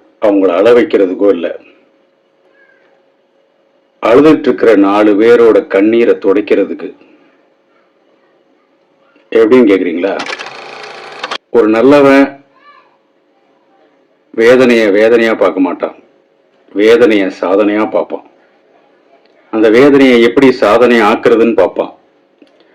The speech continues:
அந்த சாதனை ஆக்குறதுக்கு பல விஷயங்களை அவன் கத்துக்குவான். கத்துக்கிட்டு அந்த வேதனையை சாதனையா மாத்துவான்.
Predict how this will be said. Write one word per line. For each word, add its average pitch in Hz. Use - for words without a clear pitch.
அந்த 110
சாதனை 139
ஆக்குறதுக்கு 123
பல 104
விஷயங்களை 117
அவன் 95
கத்துக்குவான். 110
கத்துக்கிட்டு 113
அந்த 95
வேதனையை 110
சாதனையா 101
மாத்துவான். 90